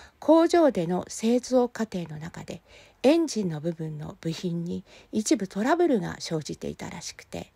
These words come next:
すぐに全く新しい車と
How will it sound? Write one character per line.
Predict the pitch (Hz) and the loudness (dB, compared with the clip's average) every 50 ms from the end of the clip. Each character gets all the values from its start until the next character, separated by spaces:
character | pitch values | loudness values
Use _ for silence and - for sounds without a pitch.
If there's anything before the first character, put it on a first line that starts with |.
| _ _ - - - - - - - - - _ | _ _ -20 -20 -20 -20 -20 -20 -20 -20 -20 _
す | - - - - 254 | -8 -2 2 2 4
ぐ | 254 226 | 4 4
に | 190 185 190 - _ - | 2 2 -2 -4 _ -8
全 | 185 180 - - _ - - 247 | -8 -8 -8 -10 _ -4 -4 -2
く | - - 294 - | 0 0 0 0
新 | - 233 - 254 254 262 | 0 -2 0 0 0 0
し | 254 - 269 262 | -2 -2 -2 -2
い | 247 | -2
車 | - - 185 175 165 165 165 | -4 -6 -10 -10 -10 -10 -10
と | - - 175 165 | -10 -12 -12 -12